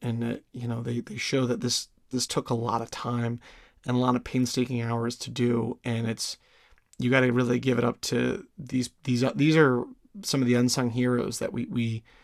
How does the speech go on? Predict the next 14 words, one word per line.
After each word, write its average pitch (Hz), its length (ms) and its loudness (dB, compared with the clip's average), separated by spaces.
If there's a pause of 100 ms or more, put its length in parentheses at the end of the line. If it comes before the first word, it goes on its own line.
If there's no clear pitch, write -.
(380)
we 127 160 4
can't, - 640 0 (760)
we 131 100 2
can't 165 300 2
diminish, 127 720 6 (500)
uh, 113 240 -4 (100)
or 120 440 -2
downplay 123 800 2
the - 40 -8
hard 123 320 -2
effort 120 380 -4
that, - 220 -2 (600)
you 156 140 -2
know 123 380 0